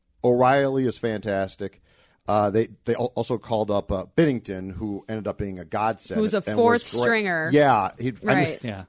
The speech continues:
Speaker 1: a year ago, he's playing for Providence, the Bruins A H L team, because he's
Speaker 2: Mm-hmm.
Speaker 1: loaned by the Blues there. But the thing that concerns me about this conversation is one guy, Craig Leopold. 'Cause you guys know he's gonna look at that.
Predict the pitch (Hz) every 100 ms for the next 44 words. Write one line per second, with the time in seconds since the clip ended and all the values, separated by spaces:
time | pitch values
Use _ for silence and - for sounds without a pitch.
0 | _ - 139 165 175 139 131 - - 135
1 | 131 117 107 - 135 156 131 107 - 107
2 | 117 143 127 98 131 127 107 127 143 131
3 | 110 196 98 107 110 123 156 123 107 101
4 | 135 151 120 104 95 _ - _ _ _
5 | - 123 123 - 165 170 151 - 104 -
6 | 196 202 147 131 - 104 101 101 - 110
7 | 95 - 101 - 101 92 87 87 - _
8 | _ _ 98 107 98 98 73 - _ _
9 | - 113 95 95 - 71 - - _ _
10 | _ _ _ _ _ _ _ - 117 165
11 | 165 135 113 143 135 - 95 92 - -
12 | 76 71